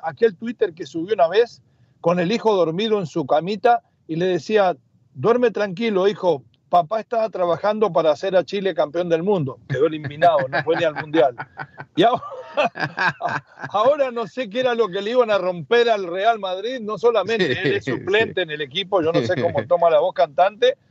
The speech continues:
Speaker 1: sino que lo bajaron del avión. Cómo cambian las cosas. Y vuelve a suceder lo mismo que en el arranque del Mundial de Selecciones, ¿no? Mundial de Selecciones, Arabia Saudita elimi-, eh, le ganó a Argentina el primer partido que acabó siendo campeón del mundo.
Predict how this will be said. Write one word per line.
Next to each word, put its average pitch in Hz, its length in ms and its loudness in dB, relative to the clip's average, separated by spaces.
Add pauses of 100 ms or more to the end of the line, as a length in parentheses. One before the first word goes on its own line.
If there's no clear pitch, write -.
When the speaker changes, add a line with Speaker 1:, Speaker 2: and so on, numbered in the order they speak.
(240)
Speaker 1:
sino 254 380 0
que 262 160 -2
lo 226 140 4
bajaron 262 520 2
del 175 180 -4
avión. 196 460 0 (440)
Cómo 208 240 -4
cambian 214 400 0
las 147 140 -6
cosas. 180 500 -2
Y 175 120 -8
vuelve 269 400 2
a 175 60 -4
suceder 185 500 -4
lo 226 140 -2
mismo 247 380 -2
que 190 100 -4
en 185 60 -2
el 175 60 -2
arranque 185 420 2
del 185 160 0
Mundial 165 380 0
de 180 100 -4
Selecciones, 165 600 -4
¿no? 170 220 -2 (600)
Mundial 208 280 2
de 233 80 2
Selecciones, 208 680 0
Arabia 220 480 0
Saudita 220 560 -2
elimi-, 190 360 -8
eh, 180 160 -4
le 170 220 -2
ganó 170 220 2
a 240 40 2
Argentina 208 580 -4
el 165 80 -2
primer 170 260 -6
partido 196 440 0
que 202 80 -2
acabó 185 280 -2
siendo 202 300 -4
campeón 170 340 -2
del 185 120 0
mundo. 202 340 0